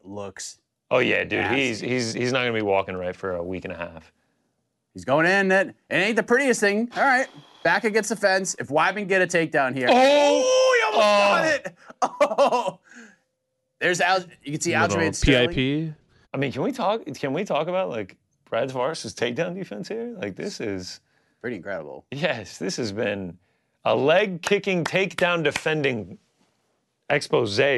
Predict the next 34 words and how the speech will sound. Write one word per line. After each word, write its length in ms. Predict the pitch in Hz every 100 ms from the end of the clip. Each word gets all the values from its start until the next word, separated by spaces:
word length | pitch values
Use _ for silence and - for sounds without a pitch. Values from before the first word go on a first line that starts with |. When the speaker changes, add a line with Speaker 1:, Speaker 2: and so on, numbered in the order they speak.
| -
Speaker 2:
for 120 | 110
Brad 260 | 107 113 113
Tavares. 580 | 104 110 98 85 - 98
Speaker 1:
Going 220 | 110 123
in 80 | 131
there 140 | 139
again. 520 | 135 147 170 117 113 - _ _ _ _ -
I 40 |
mean, 100 | 123
this, 180 | 165 165
why, 240 | 110 143 135
why 180 | 139
are 40 | 160
we 60 |
just 140 | 147 123
gonna 120 | 127
keep 240 | 113 127 -
this, 260 | 117 - -
this 120 | 107 95
griminess 640 | - 110 117 107 101 90
up? 240 | 110 98 -
Just 120 | -
go 100 | 143
against 160 | 143 139
Speaker 2:
Yes, 200 | 123 -
Speaker 1:
the 60 |
fence 160 | 143 120
and 40 | 101
Speaker 2:
dude, 60 |
Speaker 1:
just 60 | 110
Speaker 2:
make 160 | 123 131
it 40 |
Speaker 1:
chuck 60 |
him. 60 | 113